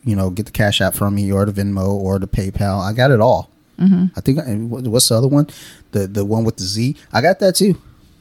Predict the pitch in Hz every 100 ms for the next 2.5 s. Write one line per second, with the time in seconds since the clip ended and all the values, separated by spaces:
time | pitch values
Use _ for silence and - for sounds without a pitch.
0 | _ _ - - 110 113 _ _ _ _
1 | - 104 101 110 _ _ - 117 - 160
2 | 175 208 175 165